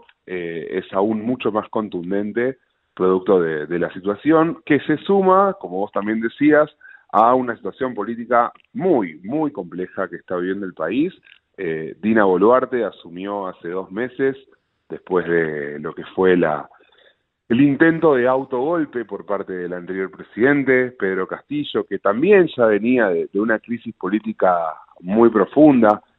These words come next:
Eh, Castillo asumió, digamos, gobernó durante menos de dos años,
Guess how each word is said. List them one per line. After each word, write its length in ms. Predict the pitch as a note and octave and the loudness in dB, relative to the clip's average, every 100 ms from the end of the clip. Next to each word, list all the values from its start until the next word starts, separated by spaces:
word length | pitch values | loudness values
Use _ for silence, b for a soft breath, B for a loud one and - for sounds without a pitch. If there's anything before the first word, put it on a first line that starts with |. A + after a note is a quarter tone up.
| _ | _
Eh, 360 | F2+ E2+ D#2+ - | -2 0 0 0
Castillo 720 | G#2 - C3 - B2+ B2 - | -4 -2 -4 4 8 8 6
asumió, 960 | F#2+ - G2+ F2+ A2 C#3+ C#3 A2+ E2+ D#2 _ _ G#1+ _ - | 0 -2 -6 0 4 6 8 6 4 -4 _ _ -20 _ -16
digamos, 300 | F2+ F#2 F2 | -10 -10 -4
gobernó 460 | F2+ F2+ F2+ A#2 C3 | 0 0 0 2 2
durante 440 | G#2 F#2 F2 E2 | 0 -4 -8 -10
menos 320 | E2+ G#2+ G#2+ | -8 -8 -8
de 80 | E2+ | -10
dos 240 | E2 E2 - | -12 -10 -4
años, 480 | G#2+ C#3 D#3+ F#3 | 0 4 4 2